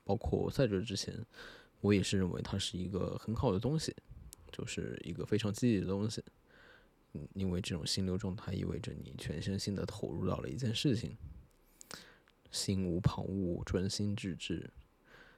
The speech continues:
那读了番茄工作法图解之后，我才意识到，嗯，嗯，它也是有不好的一面，就是你专注在一件事情之后，你失去了全局观，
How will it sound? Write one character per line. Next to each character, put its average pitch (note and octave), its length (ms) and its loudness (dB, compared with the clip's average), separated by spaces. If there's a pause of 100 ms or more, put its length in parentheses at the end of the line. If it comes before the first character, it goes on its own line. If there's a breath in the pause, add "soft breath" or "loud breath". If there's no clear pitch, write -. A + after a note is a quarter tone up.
(140 loud breath)
那 C3 500 2
读 E2 220 0
了 D#2 800 0 (420 soft breath)
番 G2 180 0
茄 G2 180 0
工 G2 160 -2
作 F2+ 140 2
法 - 160 -6
图 - 180 -4
解 G2 120 0
之 G#2+ 140 -6
后， G2 120 -4
我 D2 80 -4
才 A#2+ 160 -4
意 D#3+ 120 2
识 A2 160 0
到， - 260 -2 (1300 soft breath)
嗯， G#2 440 0 (680)
嗯， F2+ 460 0 (1120)
它 E3 200 6
也 F#2 120 8
是 - 180 2
有 F2+ 140 4
不 - 140 0
好 - 140 -2
的 - 80 -6
一 - 40 -8
面， - 200 -8 (280)
就 - 120 -4
是 - 340 -2 (400 soft breath)
你 F#2 220 -2
专 G2 260 0
注 G2+ 140 -2
在 - 160 -2
一 F#2+ 100 0
件 G2 140 -2
事 G2 180 0
情 F2+ 220 -4
之 G#2 140 0
后， F2+ 360 0 (600)
你 F2+ 180 0
失 A2 240 4
去 - 160 2
了 F2+ 100 4
全 F#2+ 320 4
局 F#2+ 160 0
观， G#2 420 6